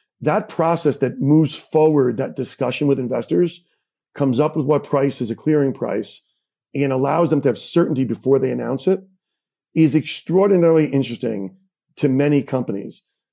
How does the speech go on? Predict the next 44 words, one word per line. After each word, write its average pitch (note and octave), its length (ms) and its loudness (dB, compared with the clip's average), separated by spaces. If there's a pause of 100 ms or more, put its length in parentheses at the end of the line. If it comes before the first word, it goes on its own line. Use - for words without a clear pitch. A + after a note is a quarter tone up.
(180)
And D3 100 2
it's C#3+ 160 -2
not E3+ 260 0
just F3+ 240 0
because C#3+ 300 0
they C3 80 2
can C3+ 120 -2
use A#2+ 120 -2
forward B2+ 280 -2
projections. C#3 640 -4 (500)
It's C#3 160 -2
that D#3+ 140 2
they D3+ 100 4
minimize D3 880 2 (340)
the B2+ 180 0
many, D3+ 340 4
many D3 220 2
months C#3+ 420 0
of G#2+ 200 -6
risk D3+ 240 0
that's B2+ 160 -8
involved A2+ 540 -4 (440)
in C#3 140 0
a B2 60 -4
standard D3+ 400 0
I C3+ 120 2
P C#3 180 -2
O D3+ 140 2
process A2+ 720 -6 (420)
where C3+ 540 0
when C#3 180 2
they C3+ 100 0
finally F3+ 460 0
go D3 160 4
to C3 60 2
the B2 60 0
market, D#3 600 0 (440)
if E3+ 200 0
the F#3 80 2
market's G3 500 0
not E3+ 220 0
there E3+ 180 4
for D#3 120 -2
them, F#2+ 300 -8